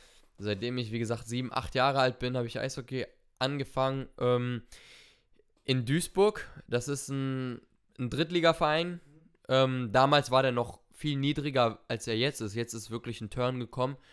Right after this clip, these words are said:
Und ich habe auch kurzzeitig in Köln gespielt, bei der Nachwuchsmannschaft, äh, der Kölner Haien, ähm, in der Bundesliga, U sechzehn bis U zwanzig. Und, äh, habe auch kurzzeitig Nationalmannschaft gespielt in den Nachwuchsbereichen.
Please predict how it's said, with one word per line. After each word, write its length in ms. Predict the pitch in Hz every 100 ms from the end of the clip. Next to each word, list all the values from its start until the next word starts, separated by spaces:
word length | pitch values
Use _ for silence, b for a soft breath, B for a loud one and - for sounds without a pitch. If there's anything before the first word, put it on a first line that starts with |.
| b b b b b
Und 360 | 131 135 135 131
ich 160 | -
habe 160 | 165 165
auch 160 | 139 -
kurzzeitig 500 | 170 165 151 127 123
in 100 | 107
Köln 280 | 143 156
gespielt, 480 | 160 - 180 185 -
bei 80 | 127
der 120 | 120
Nachwuchsmannschaft, 920 | 117 135 143 135 135 139 143 135 - - b b b b
äh, 180 | 120 123
der 120 | 127
Kölner 380 | - 143 135 117
Haien, 360 | 120 151 185 - -
ähm, 600 | 123 117 113 110 107 107 -
in 100 | -
der 80 | 117
Bundesliga, 800 | 107 123 135 135 151 165 180 170 _ -
U 100 | 127
sechzehn 460 | 113 143 - 135 123
bis 180 | 117
U 60 | 110
zwanzig. 640 | - 131 151 170 175 - _ b b b b b
Und, 440 | 131 131 131 127 -
äh, 200 | 127 127
habe 180 | 151
auch 140 | 139 -
kurzzeitig 480 | 147 143 135 123 127
Nationalmannschaft 840 | 117 113 113 127 151 156 156 -
gespielt 360 | 147 156 160
in 120 | 147 143
den 100 | 139
Nachwuchsbereichen. 1000 | 143 135 135 - 131 131 143 - 139